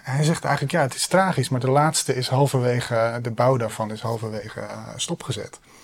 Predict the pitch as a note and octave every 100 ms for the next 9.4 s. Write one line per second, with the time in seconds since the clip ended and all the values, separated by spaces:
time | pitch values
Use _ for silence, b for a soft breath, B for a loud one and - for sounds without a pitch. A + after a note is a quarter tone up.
0 | B B B A#2+ A#2 C3+ B2+ B2 B2+ B2
1 | A#2+ G#2+ B2 - - B2 A#2 A2 A#2 A2+
2 | G#2+ A2+ A#2 C3+ A#2 - G#2+ G#2+ - D3
3 | D3 D#3 C#3 B2+ A#2 A2+ - B B B
4 | A#2 - C3+ C3+ D#3+ E3+ F3+ C#3+ - C#3+
5 | - C#3 C3+ - C3+ B2+ F3 D#3 C#3+ C#3+
6 | C3 - A#2 B2 C#3 - - F#3+ - B
7 | B B B - A#2 A#2 A#2 B2 C#3+ D#3
8 | F3+ D#3 - E3 D3 D3 - - B2+ B2
9 | C#3 C#3+ - D#3+